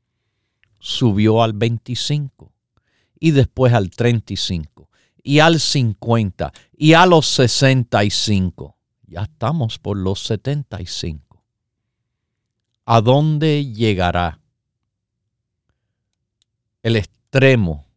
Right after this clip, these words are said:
de las personas simplemente no conociendo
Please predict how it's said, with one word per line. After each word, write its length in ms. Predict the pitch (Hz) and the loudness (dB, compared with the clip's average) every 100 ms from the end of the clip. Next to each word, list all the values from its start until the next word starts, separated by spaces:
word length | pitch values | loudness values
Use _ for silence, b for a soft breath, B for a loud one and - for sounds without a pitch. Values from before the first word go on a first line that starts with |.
| _ _ _ _ _ _ _ _ _ _ _ _ _ _ _ _ _ _ _ _ | _ _ _ _ _ _ _ _ _ _ _ _ _ _ _ _ _ _ _ _
de 180 | 90 | -8
las 140 | 95 85 | -6 -8
personas 1040 | - 80 - 101 175 104 90 - - - _ _ _ _ _ _ _ _ _ _ _ _ | -12 -10 -6 -4 -4 -6 -10 -16 -18 -20 _ _ _ _ _ _ _ _ _ _ _ _
simplemente 840 | _ - 98 95 143 143 98 101 127 | _ -4 -4 -2 -4 -2 -4 -4 -6
no 220 | 92 85 | -4 -6
conociendo 920 | - 87 101 143 - 113 85 73 71 | -6 -6 -6 -6 -6 -4 -4 -8 -14